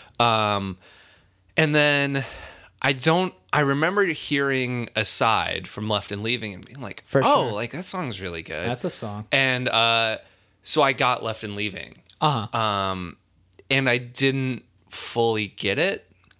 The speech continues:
Speaker 1: at first
Speaker 2: Yeah,
Speaker 1: because
Speaker 2: yeah,
Speaker 1: I
Speaker 2: yeah.
Speaker 1: think that record is, um, it's their most, I think, musically diverse. Like, opening with, like, Everything Must Go, like, that's barely a song.
Speaker 2: There's a scale there, or a spectrum that, that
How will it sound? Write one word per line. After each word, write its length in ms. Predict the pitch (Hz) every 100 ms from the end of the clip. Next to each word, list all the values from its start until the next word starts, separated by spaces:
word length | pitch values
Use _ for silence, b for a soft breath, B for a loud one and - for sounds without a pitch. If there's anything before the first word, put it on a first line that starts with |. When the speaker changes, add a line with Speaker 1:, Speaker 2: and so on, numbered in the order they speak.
| _ _ _ _
Speaker 1:
at 140 | 156 165
first 440 | - 202 196 - 131
Speaker 2:
Yeah, 160 | 123
Speaker 1:
because 180 | 117 117
Speaker 2:
yeah, 60 | 120
Speaker 1:
I 40 |
Speaker 2:
yeah. 80 | 123
Speaker 1:
think 140 | 110 139
that 160 | 123
record 440 | 117 - 117 107 104 b b b b b b -
is, 300 | 120 113 107
um, 600 | 104 104 98 92 92 - _ _ _
it's 200 | 143 -
their 140 | 156 139
most, 340 | 139 147 - _ _ -
I 80 | 117
think, 180 | 117 104
musically 540 | 104 113 110 110 104
diverse. 680 | 92 87 190 95 127 - - _ -
Like, 220 | 110 -
opening 440 | 127 120 135 131 117
with, 140 | 104
like, 140 | 113
Everything 340 | - 104 107 104
Must 180 | 98 -
Go, 120 | 117
like, 160 | 98 101
that's 240 | 151 - - b b b _ _ _ -
barely 460 | 117 120 110 101
a 60 | 85
song. 280 | - 92 82
Speaker 2:
There's 180 | 139 143
a 40 |
scale 720 | - - 127 117 104 95 107 120
there, 180 | 120
or 240 | 120 135 135
a 60 |
spectrum 680 | 131 - 147 - 123 113 110
that, 300 | 110 110 - _
that 380 | 139 123 113 85